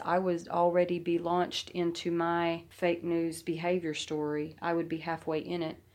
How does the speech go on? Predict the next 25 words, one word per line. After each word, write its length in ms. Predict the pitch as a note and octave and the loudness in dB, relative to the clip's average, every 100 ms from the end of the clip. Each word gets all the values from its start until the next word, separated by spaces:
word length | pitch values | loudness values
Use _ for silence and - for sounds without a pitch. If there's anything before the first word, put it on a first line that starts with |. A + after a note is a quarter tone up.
| - - | -20 -6
before 320 | F3 E3+ E3 | -6 0 2
I 120 | D#3+ | 2
realized, 540 | D#3+ D#3+ D#3 D#3 D#3 - | 2 0 0 0 -2 -2
"Oops, 240 | F3+ - | -4 -2
it's 140 | E3 E3 | -6 -2
happened 380 | E3 D#3+ D#3 | -2 -2 -6
again, 240 | D#3 D#3+ D#3 | -4 -4 -4
I'm 120 | D#3+ | -6
triggered." 520 | - E3 D#3+ - - _ _ - | -6 -8 -6 -10 -12 _ _ -2
And 100 | E3+ | 4
I, 160 | E3+ E3+ - | 6 6 2
I 140 | D#3 E3+ | 2 2
couldn't 420 | - - F3+ F3 | 0 -4 2 2
even 180 | E3+ D#3+ | 2 -2
stop 380 | - F3+ F3 F3 | 0 2 2 2
at 100 | E3 | -2
that 180 | - | -4
point. 300 | - D#3+ - | -4 -8 -6
Just 260 | D#3 D#3 - | -8 -8 -8
the 60 | E3 | -12
chemical 600 | - - F3+ F3 F3 D#3+ | -8 0 2 2 0 0
release 560 | E3 D#3 D#3+ D#3 - | 0 0 0 0 -6
in 200 | - E3 | -4 -2
your 140 | E3 D#3 | 0 0
brain, 720 | C#3+ D#3+ E3+ E3 D#3 D#3 D#3+ | 0 0 2 0 -4 -6 -10